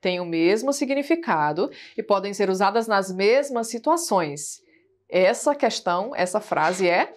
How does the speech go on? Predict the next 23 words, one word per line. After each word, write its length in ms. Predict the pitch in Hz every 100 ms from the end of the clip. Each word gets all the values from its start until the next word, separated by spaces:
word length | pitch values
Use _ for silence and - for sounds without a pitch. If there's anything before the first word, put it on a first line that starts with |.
| _ _ _
falsa. 1120 | - - 190 185 214 220 - - 156 143 147 _ _
Nós 240 | 180 185 175
vimos 340 | 220 262 285
que 140 | 277
"good 280 | 226 254 208
evening" 440 | 226 208 196 202 208
e 160 | 339
"good 240 | 262 208 180
night" 500 | 170 165 180 220 - _ _
têm 380 | 285 285 320 370
a 60 | 320
mesma 400 | 214 190 190 190
tradução, 760 | 170 165 220 - 160 151 175
ambas 360 | 180 208 240 233
significam 640 | 196 180 180 160 156 160
boa 280 | 160 151 175
noite, 520 | 247 165 165 - 339 - - - _
porém 380 | 196 185 196 220
elas 200 | 262 262
são 180 | 285 285
usadas 600 | 262 214 202 202 220 226
em 80 | 226
situações 760 | 233 226 214 214 214 220 240